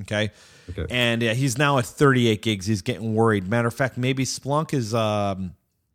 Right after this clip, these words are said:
Speaker 1: maybe a red message is coming up saying, "Hey, we've paused indexing because you need to get less than two gigs. Uh, you need to get more than two gigs free." So what he, what I ga-, I gave him two pieces of advice. I said, "You could do one of two things.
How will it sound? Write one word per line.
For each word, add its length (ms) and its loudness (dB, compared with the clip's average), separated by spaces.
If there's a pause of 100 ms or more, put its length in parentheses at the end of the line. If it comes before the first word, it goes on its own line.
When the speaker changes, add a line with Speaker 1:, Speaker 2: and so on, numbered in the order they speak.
(680)
Speaker 1:
maybe 220 2
a 60 8
red 240 4
message 340 2
is 120 -2
coming 260 0
up 140 0
saying, 340 0
"Hey, 440 -4
we've 220 -4
paused 380 2
indexing 580 -2
because 280 -6
you 60 -4
need 140 0
to 60 -6
get 160 -2
less 240 -4
than 100 -4
two 140 -8
gigs. 500 -8
Uh, 240 -10
you 80 -12
need 100 -6
to 60 -12
get 120 -12
more 160 -10
than 100 -12
two 140 -12
gigs 280 -14
free." 240 -8 (340)
So 360 -2 (580)
what 380 0
he, 480 0 (120)
what 160 4
I 60 6
ga-, 140 -2
I 100 0
gave 220 2
him 80 -4
two 280 -4
pieces 340 -8
of 100 -6
advice. 320 -10
I 40 -8
said, 160 -8
"You 60 -4
could 100 -6
do 220 4
one 260 0
of 80 -2
two 180 -4
things. 300 -2